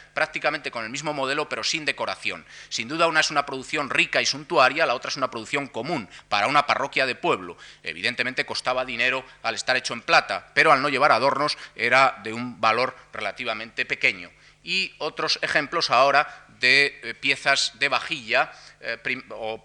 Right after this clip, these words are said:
primero de una escribanía, si quieren, y aquí a la izquierda de una mancerina, una de las piezas más típicas de la vajilla española en plata y en porcelana, para colocar la jícara y tomar el chocolate.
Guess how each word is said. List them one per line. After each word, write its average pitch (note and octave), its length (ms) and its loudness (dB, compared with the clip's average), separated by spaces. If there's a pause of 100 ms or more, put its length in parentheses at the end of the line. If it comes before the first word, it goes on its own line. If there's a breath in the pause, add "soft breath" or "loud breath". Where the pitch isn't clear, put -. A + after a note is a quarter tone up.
primero B2 340 0
de A#2+ 60 -12
una C3 120 -4
escribanía, A2+ 580 -4
si - 100 -8
quieren, C3+ 460 -2
y B2+ 100 -6
aquí B2 260 -4
a C#3+ 60 4
la D3+ 80 0
izquierda C3+ 420 0
de B2 80 -4
una B2+ 140 0
mancerina, B2+ 720 0 (160 loud breath)
una C3 160 -4
de B2+ 80 2
las G#2 140 -2
piezas C3 260 -4
más C3+ 160 -2
típicas C3 420 -2
de B2+ 60 -4
la A2+ 100 2
vajilla A#2+ 380 -2
española B2+ 380 -2
en A2+ 80 -4
plata A2 340 0
y B2 80 -2
en F#2 80 -10
porcelana, A2+ 560 4 (280 loud breath)
para A#2 440 4
colocar A2+ 320 -4
la A2+ 80 0
jícara B2 340 0
y A2+ 60 0
tomar G#2 400 0
el G#2 120 -10
chocolate. A#2+ 580 -2